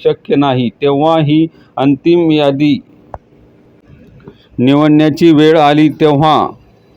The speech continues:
ऐन त्यावेळेस या पोर्टलवरती एक सूचना लावण्यात आली.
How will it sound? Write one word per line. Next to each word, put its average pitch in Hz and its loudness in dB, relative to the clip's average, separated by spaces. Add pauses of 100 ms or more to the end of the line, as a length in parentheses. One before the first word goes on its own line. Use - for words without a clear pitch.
(540)
ऐन 156 0
त्यावेळेस 151 2 (160)
या 147 0
पोर्टलवरती 151 -2 (140)
एक 160 0 (380)
सूचना 147 -2 (120)
लावण्यात 143 0
आली. 139 0